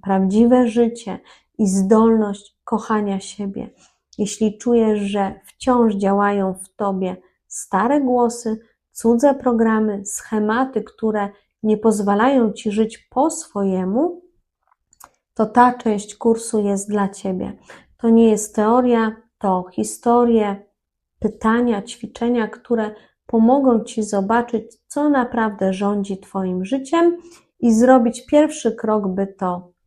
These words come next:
zyskać. Zamów czwartą część kursu Powrót do siebie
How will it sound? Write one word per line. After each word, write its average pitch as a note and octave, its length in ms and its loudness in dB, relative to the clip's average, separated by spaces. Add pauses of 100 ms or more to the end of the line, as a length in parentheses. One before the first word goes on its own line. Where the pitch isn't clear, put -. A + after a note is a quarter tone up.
(180)
zyskać. F3+ 720 -4 (460)
Zamów B3 840 4 (340)
czwartą A3 600 0
część - 380 -12
kursu A#3 640 -2 (320)
Powrót G#3 560 0
do F#3+ 120 -6
siebie A3+ 600 -2